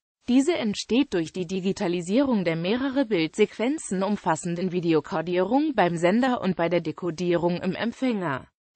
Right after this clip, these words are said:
Dies kann bei Parallelübertragungen über unterschiedliche Übertragungswege bemerkt werden. Durch die digitale Übertragung sind systembedingt kurzzeitig auch Bildstörungen durch Schwächen der Digitalisierungssysteme möglich.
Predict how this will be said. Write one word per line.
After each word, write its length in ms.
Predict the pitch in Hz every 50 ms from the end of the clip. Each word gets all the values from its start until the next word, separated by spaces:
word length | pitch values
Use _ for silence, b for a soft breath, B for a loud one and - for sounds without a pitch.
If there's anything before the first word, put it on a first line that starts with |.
| _ -
Dies 240 | 240 285 320 - -
kann 260 | - 233 214 202 196
bei 140 | 196 185 175
Parallelübertragungen 1500 | - 214 226 233 220 226 220 202 220 269 294 262 - - 175 180 175 170 - - 196 180 175 170 185 180 180 170 175 -
über 300 | - 175 185 170 143 170
unterschiedliche 640 | 214 - 254 233 - - 208 - 185 175 - -
Übertragungswege 1160 | - - 170 175 170 - - - 180 175 170 165 180 208 226 214 - - 214 180 160 156 175
bemerkt 520 | 170 180 175 185 202 240 277 - _ - 156
werden. 420 | 151 143 139 139 135 139 127 - _ _ _ _ _ _ -
Durch 220 | 226 220 208 -
die 140 | - 190 170
digitale 640 | 180 190 170 196 180 - - 202 220 269 277 262 -
Übertragung 800 | - 196 185 180 175 - - 196 202 240 254 208 196 180 180
sind 220 | 156 170 165 160 -
systembedingt 920 | - 185 - - - - 240 285 302 285 214 175 151 165 165 180 170 - -
kurzzeitig 800 | - 220 185 175 - - - - 180 165 170 - 196 - - -
auch 220 | 220 277 277 -
Bildstörungen 880 | - 254 262 233 - - - - 180 165 170 165 175 170 170 170 175 175
durch 160 | 175 170 -
Schwächen 420 | - - 226 269 269 - 269 208
der 140 | 180 175 175
Digitalisierungssysteme 1700 | 165 185 180 170 190 175 - 170 170 165 170 180 202 214 196 226 240 269 277 254 247 220 - - 170 156 - - - 165 170 175 170 160
möglich. 640 | 156 147 147 - - 143 135 131 - - - _